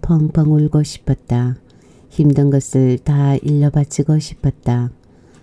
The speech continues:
하지만 아버지까지 힘들게 할 수는 없었다.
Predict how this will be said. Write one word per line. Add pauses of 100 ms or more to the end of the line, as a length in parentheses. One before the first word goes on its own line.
(120)
하지만
아버지까지
힘들게
할
수는
없었다.